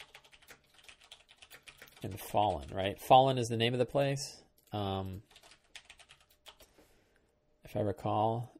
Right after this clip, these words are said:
Uh, Rising from the Last War, Fallen, Fallen District in Lower Dura, once, once known as God's Gate, but one of the towers collapsed on it.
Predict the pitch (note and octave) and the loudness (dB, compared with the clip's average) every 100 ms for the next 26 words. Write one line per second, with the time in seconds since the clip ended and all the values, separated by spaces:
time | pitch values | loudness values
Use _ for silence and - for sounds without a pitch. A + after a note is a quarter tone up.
0 | - F#2+ F#2 - G2+ G#2+ G#2+ C2+ E2+ - | -8 -4 -4 -2 -2 -4 -8 -6 -4 -4
1 | - D3+ C#3+ B2+ - B2+ B2+ A2+ G#2+ G#2 | 6 10 10 8 8 8 8 4 0 -2
2 | G#2 G2+ G2+ - - _ - _ _ _ | -4 -6 -8 -10 -18 _ -20 _ _ _
3 | _ _ _ _ _ _ _ _ _ _ | _ _ _ _ _ _ _ _ _ _
4 | _ _ - - _ - D3 C3+ C#3 C#3 | _ _ -20 -20 _ 10 10 12 10 8
5 | B2+ A2+ C3+ C#3+ A#2 C3 C#3 G#2+ F2 - | 6 12 12 12 12 12 12 12 8 -4
6 | - - A#2+ A#2 - - A#2+ A2 C3+ C3 | -14 -6 -2 -2 -4 -6 -6 -4 2 2
7 | C3 C3+ B2 A#2 G#2 A#2+ A2+ G2 A#2+ A2+ | 2 0 2 2 6 8 8 6 8 8
8 | A2 G2+ A2 G#2+ G2+ A2 G#2 G2 - G#2 | 10 4 4 2 2 6 6 6 6 6
9 | - G2 F#2+ F#2 - | 6 0 -2 -6 -14